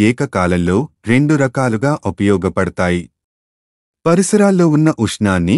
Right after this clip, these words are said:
బాగా గ్రహించి శరీరంలోకి చేరకుండా చేసే మంచి ఉష్ణ గ్రాహణిగాను, శరీరంలో విడుదలైన వేడి త్వరితంగా వాతావరణంలోకి పంపగల మంచి ఉష్ణ ఉద్గారిణిగాను అవి పనిచేస్తాయి. మరి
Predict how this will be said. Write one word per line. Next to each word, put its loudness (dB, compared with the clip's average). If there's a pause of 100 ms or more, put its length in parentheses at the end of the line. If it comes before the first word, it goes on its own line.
(140)
బాగా 0
గ్రహించి -2
శరీరంలోకి -2
చేరకుండా -2
చేసే -4 (180)
మంచి -2
ఉష్ణ -2
గ్రాహణిగాను, -2 (260)
శరీరంలో -2
విడుదలైన -2
వేడి -4
త్వరితంగా -4
వాతావరణంలోకి -4
పంపగల -4 (200)
మంచి -2
ఉష్ణ -2
ఉద్గారిణిగాను -2 (120)
అవి -2
పనిచేస్తాయి. -4 (1160)
మరి 2